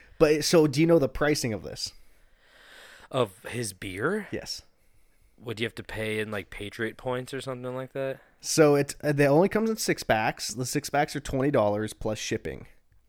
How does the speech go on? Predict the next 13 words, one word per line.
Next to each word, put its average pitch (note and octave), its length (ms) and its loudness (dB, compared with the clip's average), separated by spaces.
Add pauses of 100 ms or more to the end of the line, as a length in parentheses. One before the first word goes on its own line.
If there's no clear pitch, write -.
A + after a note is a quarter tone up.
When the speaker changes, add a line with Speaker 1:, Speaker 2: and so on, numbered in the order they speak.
Speaker 2:
Oh, G#3+ 300 0 (960)
oh, G#3 580 8 (600)
what's F#3+ 300 2
it G3+ 140 2
called? C#3+ 720 4 (180)
Speaker 1:
It's D3+ 300 2
called F#3+ 320 2
Ultra D#3 380 0
Right C3+ 380 -2
Beer. G#2+ 360 -6 (680)
Speaker 2:
Oh, A2+ 320 -4
I G#2+ 120 -4
see. E2+ 360 -14